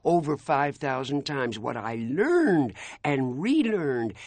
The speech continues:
and learned about keeping it fresh, about keeping it going, about making it new. And here, I wanna pass it on to the younger generation and maybe the next generation. That's what you wanna do at my age.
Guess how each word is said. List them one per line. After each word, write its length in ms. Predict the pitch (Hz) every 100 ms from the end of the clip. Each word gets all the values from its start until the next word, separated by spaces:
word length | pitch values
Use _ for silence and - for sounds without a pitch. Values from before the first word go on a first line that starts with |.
| -
and 320 | - 135 131
learned 320 | 147 254 262 160
about 280 | 127 120
keeping 400 | - 175 170 170
it 100 | 160
fresh, 420 | - 160 151 107 - - -
about 420 | 123 113 127 113 -
keeping 400 | - 170 170 170
it 160 | 147
going, 460 | - 165 143 110 92 - -
about 380 | 113 131 123 131
making 400 | 156 - 151 151
it 160 | 147
new. 160 | 151 139 - -
And 220 | 131 139 113
here, 180 | - -
I 140 | - 139
wanna 240 | 151 147
pass 420 | - - 160 151
it 120 | 156
on 160 | 139 135
to 100 | 135
the 100 | 127
younger 320 | 131 139 143
generation 680 | 113 135 127 123 131 131 135
and 100 | 123
maybe 300 | 135 135 135
the 100 | 135
next 360 | 139 139 - -
generation. 680 | 120 104 104 101 90 104 87 - - -
That's 340 | 147 156 - -
what 220 | 143 -
you 60 |
wanna 240 | 139 139 127
do 200 | 147 156
at 120 | 139
my 180 | 110 107
age. 260 | 107 95